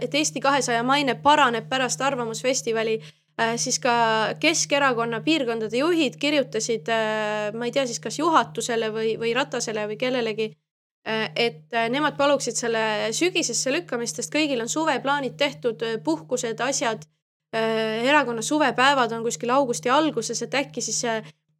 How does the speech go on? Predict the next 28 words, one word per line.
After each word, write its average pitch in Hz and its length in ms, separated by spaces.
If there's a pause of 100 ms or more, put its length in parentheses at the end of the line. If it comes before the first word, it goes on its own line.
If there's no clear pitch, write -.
äkki 294 200
neil 320 300
on 262 80
ka 311 140
kõigil 285 360
plaanis 269 400
minna 262 280
Arvamusfestivalile, 233 960
et 214 120
oma 226 120
reitingut 233 500
tõsta. - 320 (1200)
Et, 254 240
äh, 240 180
äkki 302 180
Zuzu 359 340
ei 240 100
arvestanud 262 520
sellega, 208 460
et 214 160
tema 339 240
läheb 254 200
sinna 247 280
üksi 254 580
Eesti 302 440
kahesaja 269 540
eest 226 200
seisma 240 420